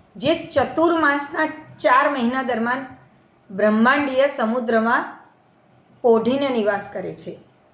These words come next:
જે દેવ પોઢી અગિયારસથી ચાલુ થાય છે, <clears throat> તે કાર્તિક પૂર્ણિમાના દિવસે એટલે દેવ ઉઠની અગિયારસ પર પોતાના નિવાસ સ્થળ વૈકુંઠમાં પાછા ફરે છે.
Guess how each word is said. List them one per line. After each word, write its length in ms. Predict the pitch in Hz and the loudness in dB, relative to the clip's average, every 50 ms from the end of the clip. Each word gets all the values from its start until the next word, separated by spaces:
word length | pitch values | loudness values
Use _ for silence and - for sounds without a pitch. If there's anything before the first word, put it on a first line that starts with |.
| _ _ _ _ _ _ _ _ _ _ - | _ _ _ _ _ _ _ _ _ _ -6
જે 160 | 190 214 247 | -2 0 0
દેવ 300 | 240 226 226 240 277 - | 2 4 4 4 4 4
પોઢી 260 | - 254 226 220 254 247 | 2 0 0 2 2 0
અગિયારસથી 880 | 226 - 220 226 226 226 226 214 - - - 247 240 285 403 - - - - _ | 2 2 2 2 4 4 2 0 -2 -4 -8 -6 -6 -6 -8 -10 -12 -20 -20 _
ચાલુ 280 | - 190 175 180 170 170 | -12 -10 -8 -8 -8 -8
થાય 220 | 165 - 180 - | -10 -10 -12 -12
છે, 220 | - - - - - - - _ - - 311 277 262 - | -12 -14 -14 -14 -16 -16 -12 _ -2 0 2 2 0 0
<clears throat> 480 | - - - - - _ _ _ _ - | -4 -8 -16 -20 -20 _ _ _ _ 2
તે 100 | 277 277 | 2 2
કાર્તિક 680 | 277 277 - 247 233 233 233 - - - 320 330 - - | 2 2 0 0 0 0 -2 -6 -6 -4 -4 -4 -6 -6
પૂર્ણિમાના 500 | 311 254 247 262 285 285 285 269 269 269 | -6 -4 -2 -2 -2 0 0 0 0 0
દિવસે 480 | 254 233 233 220 220 214 208 - 240 240 | -2 -2 -2 0 0 -2 -2 -2 -2 -2
એટલે 320 | 254 247 233 214 - 254 | -2 -2 -4 -4 -2 -2
દેવ 380 | 226 214 240 277 311 320 - 233 | 0 2 2 2 2 0 -2 -8
ઉઠની 340 | 247 233 - 247 277 294 | -12 -10 -8 -4 -2 0
અગિયારસ 520 | 285 240 208 208 226 220 214 208 202 214 - - | 0 0 0 0 0 2 2 0 -2 -6 -6 0
પર 220 | 226 214 226 - - - - - - _ _ _ _ _ _ - | 2 2 2 0 -2 -8 -16 -20 -20 _ _ _ _ _ _ -4
પોતાના 420 | - 240 247 240 294 294 302 320 | -2 -2 0 2 2 2 2 2
નિવાસ 400 | 311 277 254 240 240 247 269 285 | 0 0 -2 0 0 0 0 0
સ્થળ 760 | - - - - - - _ - - 254 247 226 226 - - 190 | -4 -10 -16 -20 -20 -20 _ -2 2 2 2 2 2 -2 -4 -2
વૈકુંઠમાં 880 | 208 208 202 208 254 254 247 226 214 208 233 240 277 - - - - - _ | -2 -2 -2 -2 -6 -8 -8 -8 -6 -2 -2 -2 -2 -2 -6 -12 -20 -18 _
પાછા 340 | - 208 185 190 - - 214 | -10 -10 -10 -6 -4 -4 -4
ફરે 300 | 185 - - 180 170 170 | -4 -4 -6 -6 -6 -6
છે. 240 | 165 - - - | -8 -10 -14 -16